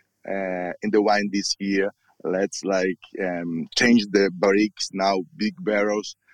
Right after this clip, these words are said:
So we are just tasting, and he can understand what I'm, like, uh, researching that my wine will have, and he is like, so, uh, change some things, little,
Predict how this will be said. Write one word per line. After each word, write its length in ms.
So 1000
we 220
are 140
just 280
tasting, 540
and 200
he 140
can 220
understand 600
what 300
I'm, 540
like, 200
uh, 180
researching 680
that 160
my 240
wine 440
will 220
have, 240
and 200
he 300
is 140
like, 240
so, 320
uh, 100
change 260
some 340
things, 380
little, 340